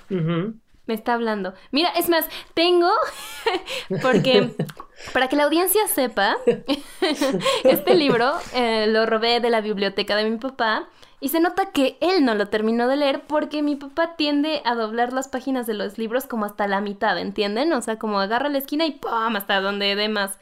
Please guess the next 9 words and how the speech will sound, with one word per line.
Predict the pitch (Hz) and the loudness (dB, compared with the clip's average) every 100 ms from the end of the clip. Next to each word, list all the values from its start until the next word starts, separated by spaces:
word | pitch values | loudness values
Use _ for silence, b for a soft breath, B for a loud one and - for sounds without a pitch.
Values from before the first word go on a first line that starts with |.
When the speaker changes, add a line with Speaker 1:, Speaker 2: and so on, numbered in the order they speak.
| B B B | B B B
Speaker 2:
¿ya | - 226 | -8 -2
saben? | 220 285 494 B B B B | -2 -2 -4 B B B B
Entonces, | 240 240 302 320 320 | -4 0 0 2 0
está | 247 254 302 | -2 0 2
doblada | 330 302 285 277 285 | 2 2 2 4 2
ahí | 269 226 208 254 330 b b b | 2 2 0 -4 -8 b b b
en | 220 220 226 226 226 _ - | -2 0 0 -2 -6 _ -8
el | 233 220 | -6 -4
capítulo | 247 247 262 285 277 262 247 226 202 185 101 | -6 -4 -6 -2 0 2 2 2 2 0 -4